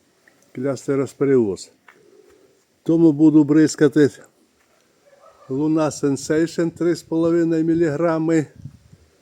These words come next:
і Актелік дванадцять міліграм, мілілітрів, міліграм. Ну, таке чудо треба спасати. Чудово.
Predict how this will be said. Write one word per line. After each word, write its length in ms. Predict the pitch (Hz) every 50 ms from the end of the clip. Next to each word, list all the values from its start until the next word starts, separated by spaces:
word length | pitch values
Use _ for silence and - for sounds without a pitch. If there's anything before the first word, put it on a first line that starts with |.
| _ _ _ _ _ - - -
і 240 | 180 185 226 233 -
Актелік 840 | - 165 185 - - - - 170 170 165 147 139 135 131 - - - - - - -
дванадцять 960 | - - - - - - 127 139 147 165 165 160 - - - 151 147 - - 143
міліграм, 640 | 143 143 143 147 135 113 117 131 131 117 110 104 - - - - - - - - - - - - - - _ - - - - - - - -
мілілітрів, 800 | 131 131 143 147 139 143 147 135 117 110 - 101 98 92 90 - - - - _ _ _ -
міліграм. 540 | 113 98 90 95 90 - - - - 87 90 90 - - _ _ _ _ _ _ _ _ - - _ - - _ _ _ _ _ _ _ _ _ _ _ _ _ _ _ _ _ _ _ _ _ _ _ - - _ _ _ _ -
Ну, 200 | 127 127 127 117
таке 340 | - - 131 - - 147 123
чудо 360 | - - 151 143 127 135 131
треба 280 | 127 131 127 127 131 107
спасати. 560 | - - 143 131 - - 143 127 110 95 - - - - - - - - - - - - - - - - - _ _ _ - - - - - - - - - - - _ _ _ _ _ _ _ - - - - - - - - - - - - - - - - - - - - - - - - - - - - - - - - - - - - - - - - - -
Чудово. 720 | - - - 156 147 135 131 117 104 101 95 92 90